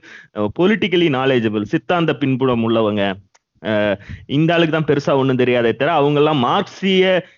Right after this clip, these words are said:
ரீதியில், அஹ், ஈழ விடுதலை எப்படி, சோசியலிச, அஹ், ஈழ விடுதலை எப்படி, இப்படி எல்லாம் யோசிச்சு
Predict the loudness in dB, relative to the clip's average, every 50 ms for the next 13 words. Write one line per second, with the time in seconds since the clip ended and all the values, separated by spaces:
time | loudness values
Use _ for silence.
0 | -12 -6 -2 0 0 2 2 2 2 2 0 -2 -4 -6 -14 -20 -10 _ -2 0
1 | 2 2 2 2 2 2 2 2 2 2 2 2 2 2 2 2 2 2 2 2
2 | 2 0 0 0 -2 -2 0 -2 -2 -4 -4 -2 2 2 2 2 2 2 2 2
3 | 2 2 2 2 2 4 4 2 2 0 -2 -8 -18 -16 _ -4 0 0 2 2
4 | 2 2 2 2 2 2 2 2 0 0 2 2 0 0 0 0 0 0 0 2
5 | 2 2 2 2 2 2 2 2 2 2 2 0 -2 -6 -6 -2 0 2 2 2
6 | 0